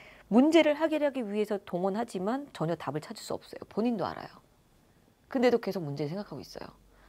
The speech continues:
이럴 때 어떻게 하면 좋냐? 되게 우스갯소리지만 멍 때리는 거.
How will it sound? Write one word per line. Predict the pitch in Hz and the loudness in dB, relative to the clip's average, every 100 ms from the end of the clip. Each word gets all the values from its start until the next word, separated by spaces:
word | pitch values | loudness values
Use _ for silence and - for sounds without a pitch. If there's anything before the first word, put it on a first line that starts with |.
| - - | -20 0
이럴 | 185 | 0
때 | 202 | 2
어떻게 | 143 - | 0 0
하면 | 160 | -4
좋냐? | 151 131 143 131 - - - - - _ _ | -4 -6 -6 -8 -10 -20 -20 -20 -20 _ _
되게 | 180 170 170 | 0 2 2
우스갯소리지만 | 147 160 202 175 151 147 135 | -2 -4 -4 -4 -4 -6 2
멍 | 160 220 - | 2 2 -2
때리는 | 226 156 131 - | -4 -4 -10 -12
거. | - | -16